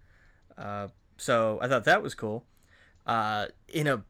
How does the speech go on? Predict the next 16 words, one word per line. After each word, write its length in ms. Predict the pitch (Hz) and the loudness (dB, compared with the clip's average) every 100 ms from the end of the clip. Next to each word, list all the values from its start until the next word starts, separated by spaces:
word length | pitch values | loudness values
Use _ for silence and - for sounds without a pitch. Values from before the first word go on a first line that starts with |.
| - | -16
bizarre 500 | - - - 302 302 | -14 -8 -4 0 0
bit 180 | 139 117 | 0 -2
of 140 | 104 | -2
news, 440 | 107 110 156 214 | -4 -4 -4 -4
they've 280 | 127 131 135 | -2 -2 -2
confirmed 480 | - 156 - 147 131 | -4 -4 -2 -4 -2
that 180 | 127 120 | -4 -4
Savitar 920 | - - - 196 254 185 127 107 101 | -4 -6 -4 -2 -2 -2 -2 -4 -4
will 120 | 101 | -6
be 160 | 101 113 | -4 -4
in 120 | 104 | -4
season 420 | 101 110 110 104 | -6 -6 -8 -10
three. 360 | 107 104 69 - - _ _ _ _ _ _ _ _ - | -12 -12 -14 -16 -20 _ _ _ _ _ _ _ _ -8
Savitar 920 | - - - 170 285 302 180 160 131 | -6 -4 -2 -2 -4 -2 2 2 2
was 320 | 120 123 113 | 2 2 0
this 240 | - 147 | -4 -4